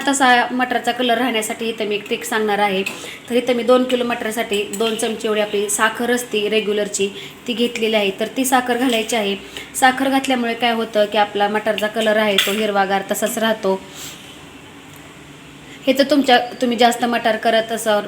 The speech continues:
फ्रोझन, तर तुम्ही इथं, अ, जास्तसुद्धा, अ, साखरेचा वापर करू शकता.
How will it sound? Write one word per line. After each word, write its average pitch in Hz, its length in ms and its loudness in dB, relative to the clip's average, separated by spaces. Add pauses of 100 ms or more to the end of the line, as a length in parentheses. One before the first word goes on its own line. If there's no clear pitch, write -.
फ्रोझन, 208 360 2 (400)
तर 208 100 2
तुम्ही 220 300 0
इथं, 220 340 0 (100)
अ, 196 380 0
जास्तसुद्धा, 214 760 -2
अ, 202 220 -4
साखरेचा 208 480 0
वापर 202 280 0
करू 196 220 -2
शकता. 196 400 -4